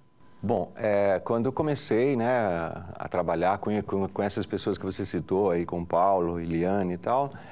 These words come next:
é, já existia uma tradição forte de teatro em Sorocaba. É, alguns aut-,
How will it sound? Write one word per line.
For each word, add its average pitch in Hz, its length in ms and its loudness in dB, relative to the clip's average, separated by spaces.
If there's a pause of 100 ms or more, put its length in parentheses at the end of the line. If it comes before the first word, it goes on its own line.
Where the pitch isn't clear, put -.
(200)
é, 98 640 2
já 104 140 0
existia 127 360 -2
uma 202 120 0
tradição 220 560 -2
forte 139 460 -4
de 120 60 -10
teatro 113 340 -2
em - 40 -14
Sorocaba. 92 560 -8 (640)
É, 95 320 -6 (260)
alguns 92 640 -2
aut-, 92 380 -2